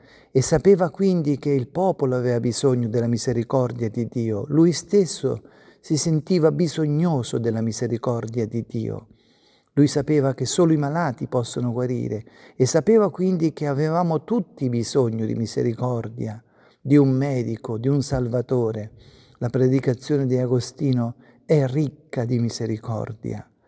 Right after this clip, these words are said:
è verso tutti i poveri, è una predicazione che apre il cuore di Dio, ma soprattutto apre il cuore degli uomini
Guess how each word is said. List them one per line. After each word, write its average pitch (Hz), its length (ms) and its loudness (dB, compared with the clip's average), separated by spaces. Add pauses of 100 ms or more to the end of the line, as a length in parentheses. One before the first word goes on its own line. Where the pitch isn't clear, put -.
(220)
è 135 140 2
verso 135 720 0 (100)
tutti 151 380 -4
i 131 80 2
poveri, 123 640 -2 (360)
è 151 180 2
una 143 240 2
predicazione 139 960 0
che 131 340 -2 (300)
apre 160 440 0
il 127 180 0
cuore 131 800 -2
di 135 180 -2
Dio, 123 320 2
ma 127 120 0
soprattutto 147 600 0
apre 165 240 2
il 139 120 -2
cuore 156 320 0
degli 147 200 -2
uomini 175 560 0